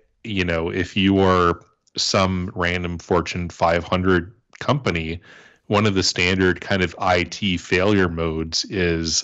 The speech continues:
"Oh gosh, we had these nice salespeople come in from I B M and they're telling us how they have this software where we can understand all of our customers and,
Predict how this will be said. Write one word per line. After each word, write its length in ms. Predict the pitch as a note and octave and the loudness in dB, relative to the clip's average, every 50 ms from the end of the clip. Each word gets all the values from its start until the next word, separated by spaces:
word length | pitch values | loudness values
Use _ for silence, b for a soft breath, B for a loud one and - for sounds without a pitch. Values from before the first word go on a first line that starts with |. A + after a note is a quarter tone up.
| - | -2
"Oh 280 | - A#2 D3 C3+ G#2+ F#2 | 0 0 2 2 0 -2
gosh, 500 | D#2+ - F#2 G2+ A#2 G2+ F2 - - - | -2 -2 0 2 2 2 0 -2 -6 -6
we 100 | F#2+ E2+ | -6 -2
had 220 | F2 F#2 F#2 F2 | 0 0 0 0
these 340 | F2+ F#2+ F2+ F2 E2+ - - - _ | 0 -2 0 0 0 -4 -6 -8 _
nice 280 | - F#2+ F2+ F#2 F2+ - | -10 -6 -4 -2 -2 -2
salespeople 760 | - - - F2 F2 F#2 F#2+ - - - F#2 F2 - F2+ E2 | -2 -2 0 0 2 2 0 -2 -2 -4 -4 -2 -2 -4 -4
come 220 | - - - F2 | -2 -4 -4 -2
in 160 | F2 F2 F2 E2+ | -2 -2 -4 -2
from 220 | - - E2+ E2+ | -4 -4 -4 -2
I 180 | F#2 F2 F2 F2 | 0 0 0 0
B 220 | E2+ E2+ E2+ F#2 | 0 -2 0 2
M 340 | G#2+ G#2 G2 F#2 E2+ E2+ F2 | 4 4 4 2 0 -2 -6
and 500 | F2 F#2 F2 F2 E2+ E2+ E2 E2 E2 - B B B B B B B B B B B | -6 -4 -2 0 0 0 -2 -4 -6 -10 B B B B B B B B B B B
they're 120 | - G2+ G2 | 0 0 0
telling 400 | F#2 - - A#2+ B2 A#2+ A2 G#2+ | 0 2 2 4 4 4 4 2
us 160 | G2+ - - | 2 0 0
how 380 | - - G#2 F#2+ F#2 F2+ F2+ F2+ | 2 2 4 4 6 4 4 4
they 120 | F2+ F2+ | 2 2
have 140 | F2+ F#2 F2+ | 2 0 -2
this 160 | F#2 E2+ - | -2 -2 -2
software 600 | - - G#2+ B2+ D3 - - - G2 F2+ E2+ E2 | 0 2 2 2 0 -2 -2 -2 0 0 0 0
where 140 | D#2+ F2 F2 | -2 -2 -2
we 100 | F2 E2+ | -2 -2
can 240 | E2 - - F#2 F2+ - - | -4 -6 -14 -14 -12 -6 -4
understand 680 | A#2 A#2 A2 - - - - G#2+ G#2 A2 A2 G2+ F#2 | -2 0 0 0 0 -2 0 2 2 2 2 2 2
all 180 | F#2 F2+ F2 | 2 4 2
of 100 | F2 E2 | 2 0
our 100 | E2+ E2 | -2 -4
customers 840 | D#2+ - - A#2+ B2 - - - - F2 E2 F#2 G2+ - - - - - | -4 -2 -2 -2 -2 -2 -4 -8 -8 -10 -10 -10 -10 -8 -6 -6 -6 -4
and, 220 | E2+ E2 E2 - | -6 -8 -8 -12